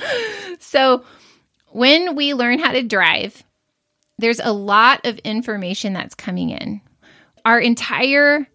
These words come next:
human prefrontal cortex is completely consumed with all of this information that's coming in and making lots of decisions, tiny decisions,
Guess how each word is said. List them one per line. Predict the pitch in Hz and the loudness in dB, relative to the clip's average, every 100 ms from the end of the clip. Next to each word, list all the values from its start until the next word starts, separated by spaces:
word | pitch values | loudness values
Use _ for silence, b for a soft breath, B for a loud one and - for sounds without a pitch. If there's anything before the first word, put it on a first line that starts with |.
| _ | _
human | - - 247 247 247 | -8 2 4 4 4
prefrontal | 254 233 233 226 233 | 0 -2 0 0 0
cortex | 208 202 185 226 226 - | -2 -4 -2 -4 -4 -4
is | 208 | -6
completely | - 262 208 240 240 277 | 0 0 0 -2 0 -2
consumed | 247 247 220 - 185 202 285 320 - | 0 0 2 0 -2 2 2 0 -6
with | 202 214 - | -2 -2 0
all | 190 214 | 2 4
of | 277 240 | 4 2
this | 247 - | -2 0
information | 202 220 233 196 185 - 254 | 0 0 0 -2 0 2 2
that's | 254 - | 2 -2
coming | - 233 269 294 | -2 4 4 4
in | 196 185 185 - | 4 2 0 -2
and | 202 196 | 0 2
making | 202 202 202 185 | 2 0 -2 2
lots | 185 - - | 2 2 -2
of | 196 | -8
decisions, | 202 190 - 180 175 214 247 247 | -6 -4 -4 -4 -2 2 2 2
tiny | - 185 202 240 | -2 -2 0 0
decisions, | 294 294 208 196 185 180 175 180 | 0 -2 -2 -2 -2 -2 -4 -6